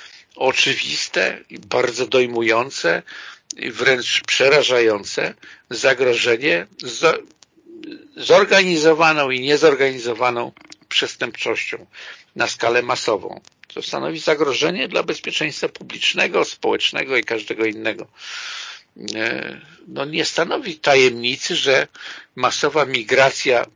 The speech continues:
bez żadnej kontroli po prostu sprowadziła do nas, e, dziesiątki, jeżeli nie, e, już setki tysięcy różnych złodziejaszków, przestępców pospolitych, e, liczących na łatwy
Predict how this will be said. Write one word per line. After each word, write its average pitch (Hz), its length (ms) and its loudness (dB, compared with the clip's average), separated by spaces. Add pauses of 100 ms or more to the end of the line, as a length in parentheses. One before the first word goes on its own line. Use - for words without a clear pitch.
(380)
bez 139 300 4
żadnej 131 460 0
kontroli 113 640 -2 (320)
po - 120 0
prostu - 420 2
sprowadziła 143 800 2
do 113 200 4
nas, 127 340 -2 (720)
e, - 40 -10 (300)
dziesiątki, 160 720 0
jeżeli 131 520 0
nie, 117 220 -2
e, 110 160 -4 (1200)
już 113 300 -6
setki - 380 -2
tysięcy - 680 -2
różnych 120 420 -2
złodziejaszków, 110 840 0
przestępców - 800 -4 (440)
pospolitych, 120 760 -2 (600)
e, 139 140 -4 (360)
liczących 170 720 -4
na 143 100 0
łatwy 175 500 -2